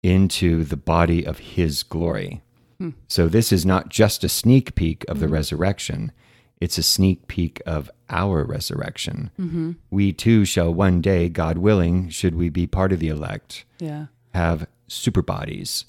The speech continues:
Speaker 2: Yeah.
Speaker 1: or as Saint Paul calls them, spiritual bodies.
Speaker 2: I like super body.
Speaker 1: Super body.
Speaker 2: You're, like, super fit.
Speaker 1: <laughs> Exactly.
Speaker 2: Um, I, I've been thinking about this a little bit lately, that sometimes it's hard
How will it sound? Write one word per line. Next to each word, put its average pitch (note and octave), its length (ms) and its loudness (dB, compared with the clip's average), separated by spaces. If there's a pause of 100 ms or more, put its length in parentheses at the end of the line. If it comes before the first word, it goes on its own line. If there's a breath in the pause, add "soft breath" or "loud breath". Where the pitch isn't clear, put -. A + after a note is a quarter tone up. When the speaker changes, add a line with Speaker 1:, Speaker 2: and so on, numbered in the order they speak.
Speaker 2:
Yeah. E3+ 260 -6
Speaker 1:
or D#2+ 120 0
as D#2 120 -4
Saint D#2 220 -6
Paul D#2+ 200 -4
calls - 320 -4
them, D#2 320 -2
spiritual G2 520 0
bodies. - 540 -8 (720)
Speaker 2:
I A#3 40 -6
like D4+ 140 -2
super E3 200 -4
body. C#3+ 320 -8 (260)
Speaker 1:
Super E2+ 220 -6
body. C#2+ 300 -6
Speaker 2:
You're, C#2+ 80 -12
like, D2 120 -10
super D#3 300 -2
fit. - 420 -10
Speaker 1:
<laughs> - 220 4
Exactly. - 600 0 (100)
Speaker 2:
Um, A3 320 0
I, C4+ 320 2 (100)
I've A3+ 280 -2
been G#3+ 120 2
thinking A#3+ 220 2
about F3 120 0
this E3 240 -6
a E3+ 40 -6
little D#3 180 -4
bit D3+ 160 -4
lately, D3+ 480 -6 (200)
that D#3+ 300 -6 (380)
sometimes A3+ 320 2
it's F3 120 -4
hard E3+ 360 0